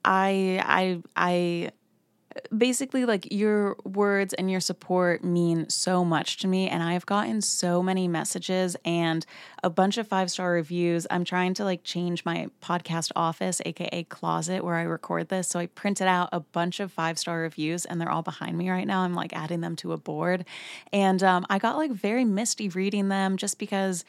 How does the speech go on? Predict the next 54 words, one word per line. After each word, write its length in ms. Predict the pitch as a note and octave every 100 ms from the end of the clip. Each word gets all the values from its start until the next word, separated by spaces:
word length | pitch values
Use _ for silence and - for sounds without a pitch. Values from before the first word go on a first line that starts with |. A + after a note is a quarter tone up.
| - - -
you 140 | B3 C#4
know, 220 | G#3 G#3
like, 220 | F3+ F3 _ _ _ -
I've 140 | A3+
always 260 | A3+ A3 G3+
listened 240 | G3+ G#3
to 60 | F#3+
podcasts, 560 | F#3 F3 F3 F3 E3+ -
and 100 | F3
there 80 | E3+
have 80 | E3+
been 120 | E3+
so 180 | - F3
many 160 | F3+
podcasts 640 | F3+ D3+ E3+ D#3+ E3+ F3 -
where 220 | E3+ E3+ - - -
I 100 | F3+
feel 300 | E3+ - F3+
like 140 | F3+ F3
I 80 | E3
know 220 | E3 E3
the 80 | D#3+
host 460 | C#3+ D3+ D#3+ - - -
and 100 | -
I 80 | E3+
nod 300 | E3 E3 E3+
along 400 | E3 D#3+ D#3 E3+
and 80 | C#3
I'm 100 | E3+
like, 240 | E3+ - -
"Oh, 160 | F#3 E3
yes, 480 | D#3+ - F3+ - - _
we 280 | - F3+ G3
are 100 | F3+ E3
agreeing 380 | D#3+ E3 D#3+
on 120 | D3+ D3+
every 240 | - D#3+
single 220 | E3+ E3
thing." 340 | - - - -
I 80 | F#3
feel 280 | - F#3+ F3
like 160 | E3+
if 100 | F3
I 300 | F3+ E3 D#3+ - -
knew 300 | F3+ F3 E3+
her 200 | F3 F3
in 80 | E3+
real 180 | E3 E3
life, 260 | E3 F3+
we 80 | E3+
would 120 | E3+
be 100 | E3
good 180 | - F3+
friends. 640 | - - G3+ G#3 A3+ -